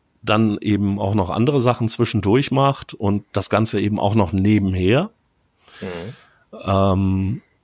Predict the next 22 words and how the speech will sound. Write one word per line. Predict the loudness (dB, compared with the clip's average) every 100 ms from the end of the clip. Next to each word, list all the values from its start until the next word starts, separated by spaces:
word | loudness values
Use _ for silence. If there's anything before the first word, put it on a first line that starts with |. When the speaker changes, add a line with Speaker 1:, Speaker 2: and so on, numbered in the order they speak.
| _ -6
Speaker 1:
das | -4
ist | -2 0
dann | 2 2
eben | 2 0 0
verdammt | 0 2 0 0
schwer | 0 2 2 2 0 -8 -4
und, | 0 2 2 0 -2 -6 -4
äh, | 0 2 2 2 0 -2 _ _ _ _ -20 -20 -20 -20 -20 _ _ _ _ _ _ _ _ _ -20 -10
da | -4 -2
passieren | 0 0 2 2 2
eben | 2 2 2 2
dann | 0 0
auch | -2
Sachen, | 0 -2 2 2 2 2 0
äh, | 0
wo | 2 2 2 2 0 -2
man | -2 -2 -2
eben | 0
nicht | 0 0
mit | -4 -2
gerechnet | -4 -4 -4 -6 -4
hat. | -2 -4 -6